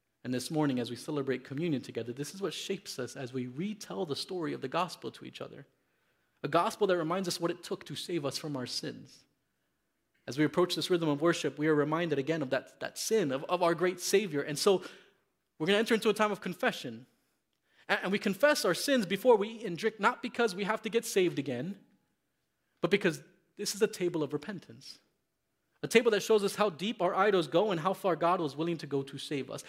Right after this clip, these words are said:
A table that is set for all who have expressed their belief and trust in Jesus as Lord and Savior. And so, if you have not done that yet, my encouragement to you is to come to the Jesus of the table first before taking these elements. There, there's, there's nothing magical in these elements.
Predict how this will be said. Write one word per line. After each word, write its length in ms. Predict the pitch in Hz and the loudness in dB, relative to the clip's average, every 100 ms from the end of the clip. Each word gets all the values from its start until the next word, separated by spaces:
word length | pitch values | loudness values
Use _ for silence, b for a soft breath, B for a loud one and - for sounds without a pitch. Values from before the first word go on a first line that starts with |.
| B | B
A 60 | 165 | 0
table 260 | - 226 196 | 2 2 4
that 100 | 151 | 2
is 100 | - | 0
set 160 | 202 | -2
for 120 | - - | -2 -4
all 640 | 170 208 135 123 139 - b b b - | 2 4 4 2 -2 -8 b b b -2
who 80 | |
have 160 | 151 143 | 0 0
expressed 440 | 139 - 190 185 | -2 -4 -4 -2
their 80 | 165 | -4
belief 420 | 143 139 175 214 | -4 -4 -4 -6
and 120 | 139 143 | -10 -8
trust 300 | 196 165 - | -6 -6 -6
in 100 | 131 | -6
Jesus 380 | 151 135 123 | -4 -4 -4
as 140 | 143 123 | -6 -4
Lord 260 | 135 139 135 | 0 0 -2
and 140 | 131 | -8
Savior. 380 | 131 196 139 127 | -2 0 0 -2
And 160 | 143 143 | -4 0
so, 260 | 180 165 B B | 4 2 B B
if 160 | 165 226 | -4 4
you 80 | 254 | 4
have 100 | 220 | 6
not 260 | 240 170 | 2 2
done 260 | 165 277 175 | 4 4 2
that 240 | 123 135 | -2 -4
yet, 200 | 127 135 B B | -4 -6 B B
my 140 | 240 | 4
encouragement 600 | 254 - 277 240 208 202 | 4 0 -2 -2 -2 -6
to 140 | - 190 | -8 -2
you 340 | 262 185 139 | 4 4 4
is 120 | 190 | 2
to 80 | 196 | 0
come 300 | - 254 240 | -2 0 2
to 100 | 214 | 0
the 100 | 160 | -2
Jesus 460 | 139 220 190 175 185 | 0 -2 2 2 0
of 120 | 160 | -2
the 60 | |
table 360 | 147 - 170 131 | -4 -2 -4 -4
first 360 | - 190 135 - | -2 -2 -2 -4
before 280 | 135 170 | -6 -6
taking 360 | 147 185 185 131 | -4 -6 -4 -2
these 160 | 127 139 | -2 -2
elements. 560 | 147 120 113 - - _ _ _ _ _ _ _ _ _ _ | -4 -8 -12 -18 -20 _ _ _ _ _ _ _ _ _ _
There, 80 | - | -2
there's, 140 | - 180 | 0 0
there's 200 | 185 175 | 0 2
nothing 260 | 247 277 240 | 2 4 4
magical 440 | 226 170 156 139 | 4 2 -2 -2
in 60 | 135 | -2
these 160 | 131 | -2
elements. 460 | 131 120 110 - | -4 -6 -12 -18